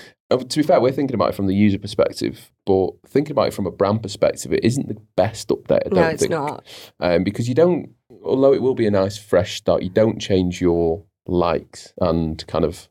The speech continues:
Speaker 1: hobbies that often, right? Your interests.
Speaker 2: Mm.
Speaker 1: Unless something new comes along, a new singer or whatever it may be comes along.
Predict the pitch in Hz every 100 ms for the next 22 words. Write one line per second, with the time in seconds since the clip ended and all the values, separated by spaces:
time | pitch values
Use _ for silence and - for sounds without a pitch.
0 | - - 87 85 71 - - - - -
1 | - - - 95 - 92 82 90 - -
2 | - - 175 165 165 160 - - 101 104
3 | 110 98 87 87 85 87 87 82 80 82
4 | 78 82 78 - 65 71 67 60 62 -
5 | - - 65 67 73 71 95 85 78 76
6 | 76 80